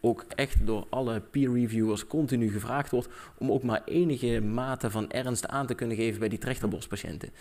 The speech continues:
Dus in die zin, in onderzoek en als je iets wil opzetten, kom je er simpelweg gewoon niet omheen. Maar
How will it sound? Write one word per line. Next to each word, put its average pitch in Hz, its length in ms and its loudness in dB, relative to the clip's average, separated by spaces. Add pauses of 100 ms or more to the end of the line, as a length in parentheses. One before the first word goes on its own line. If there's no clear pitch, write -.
(240)
Dus 104 180 -4
in 113 200 0
die 139 160 4
zin, 113 240 0
in - 200 -4
onderzoek 113 460 2
en 107 100 -4
als 107 100 -2
je 117 60 -4
iets 101 100 -2
wil - 80 -2
opzetten, - 340 0
kom 135 180 0
je 123 60 0
er 113 100 -4
simpelweg 123 440 0
gewoon 107 240 0
niet 127 160 -2
omheen. 107 380 0 (420)
Maar 107 240 2